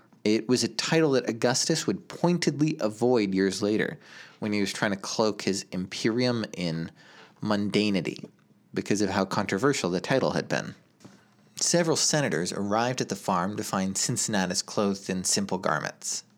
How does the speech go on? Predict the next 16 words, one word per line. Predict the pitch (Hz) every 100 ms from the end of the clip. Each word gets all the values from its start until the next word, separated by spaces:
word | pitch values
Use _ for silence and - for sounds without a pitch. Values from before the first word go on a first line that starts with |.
| _ - - - - _ -
They | 92 107 117
recommended | 113 113 117 135 117 107 110 110
he | 113
change | - - 107 104
into | 101
his | 101 113
military | 110 104 - 104
regalia | 95 92 131 127 90
because | 92 104 113 101
the | 110
threat | - - 151 135 - - _
was | - 95
now | 98 90
on | 87
the | 87
horizon. | 104 98 95 85 -